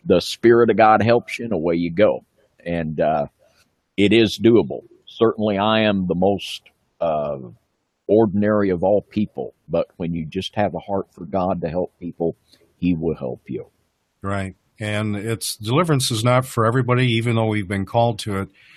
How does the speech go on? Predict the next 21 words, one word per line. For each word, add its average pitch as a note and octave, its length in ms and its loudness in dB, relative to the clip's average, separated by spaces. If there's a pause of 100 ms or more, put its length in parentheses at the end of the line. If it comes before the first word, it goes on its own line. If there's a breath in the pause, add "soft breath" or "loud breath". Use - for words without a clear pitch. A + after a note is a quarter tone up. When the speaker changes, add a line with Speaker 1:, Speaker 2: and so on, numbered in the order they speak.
(520 soft breath)
Speaker 2:
Um, G#2 560 -2 (720)
you're, C3+ 260 -2
you're C3+ 200 4
right. B2 300 4 (140)
I-, B2+ 340 -4
if, C3 420 -2
if C3 200 0
there's F#3 240 2
a D#3+ 100 2
particular C3 640 0
issue B2+ 340 0
with G#2+ 160 -4
a G#2 60 -6
person, G#2+ 580 -4 (560 soft breath)
and, G#2+ 420 -2
uh, G#2+ 220 -6
let's B2+ 240 0
say C3+ 120 2
the A2+ 120 -2
demon B2 320 4
manifests, A2 840 -2